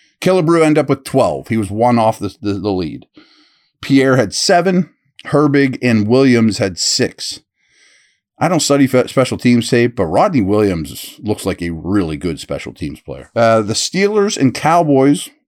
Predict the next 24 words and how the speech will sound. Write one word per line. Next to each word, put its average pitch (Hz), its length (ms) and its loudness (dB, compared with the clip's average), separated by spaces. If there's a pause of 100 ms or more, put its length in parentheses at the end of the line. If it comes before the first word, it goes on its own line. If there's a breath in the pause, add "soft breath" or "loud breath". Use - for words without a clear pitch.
(360 soft breath)
were 131 140 2
the 117 180 2
only 160 320 2
two 165 240 2
special 143 460 -2
team 143 300 4
units 139 420 4
to - 80 -2
block 107 500 0
multiple 110 540 0
punts. - 500 -4 (140)
They 110 80 -2
each - 280 -4
blocked 104 380 -2
two, - 400 -2 (960)
something 107 240 -2
the 104 40 -2
Steelers 110 180 -2
have 101 80 -2
been 95 100 -2
pretty 107 220 0
darn 92 180 -2
good 87 160 -2
at. 135 180 0